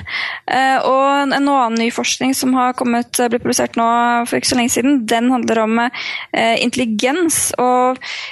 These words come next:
årsaker til, eh, lavere gjennomsnittlig intelligensnivå. For det er jo noe som man ser, eh, at, eh, I Q-nivået er lavere i visse deler av verden enn i andre. Og nå er det forskere i, eh, Ottawa i Canada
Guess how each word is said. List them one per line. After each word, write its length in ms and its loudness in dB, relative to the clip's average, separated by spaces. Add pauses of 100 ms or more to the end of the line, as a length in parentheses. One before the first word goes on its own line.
(600)
årsaker 640 0
til, 300 0
eh, 240 4
lavere 580 2
gjennomsnittlig 520 -2
intelligensnivå. 640 0 (380)
For 140 -2
det 160 4
er 220 2
jo 100 0
noe 80 -2
som 160 -4
man 120 0
ser, 440 2
eh, 260 2 (520)
at, 280 -4
eh, 260 2 (400)
I 160 0 (140)
Q-nivået 960 0
er 180 2
lavere 520 0
i 320 2
visse 180 -2
deler 200 0
av 60 0
verden 260 0
enn 100 0
i 80 0
andre. 300 0 (420)
Og 180 2
nå 140 2
er 60 2
det 120 0
forskere 640 0
i, 240 0
eh, 220 2
Ottawa 500 -2
i 220 0
Canada 380 -2